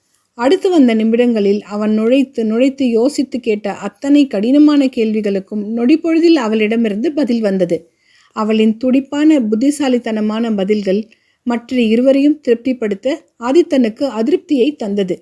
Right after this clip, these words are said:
எல்லை மீறின சினத்துடன் அவளை வெறுப்பேற்றும் கேள்விகளை கேட்க ஆரம்பித்தான் ஆதித்தன்.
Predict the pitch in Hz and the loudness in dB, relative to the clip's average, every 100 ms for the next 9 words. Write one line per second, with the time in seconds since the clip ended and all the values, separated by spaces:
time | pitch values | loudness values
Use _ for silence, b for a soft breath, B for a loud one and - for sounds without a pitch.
0 | _ _ _ _ _ _ _ 220 208 233 | _ _ _ _ _ _ _ -2 0 2
1 | 233 208 233 269 254 254 233 226 240 214 | 2 2 2 4 4 2 -2 -2 -2 -2
2 | 233 220 190 196 202 196 220 247 269 262 | -2 -4 -4 -2 -2 0 0 0 -2 0
3 | 294 285 220 226 208 208 214 214 196 - | 0 2 2 0 -2 -2 -2 -4 -6 -4
4 | 294 208 220 196 - 240 240 185 190 190 | -4 -2 -2 -4 -4 -2 0 0 -4 -6
5 | 170 | -10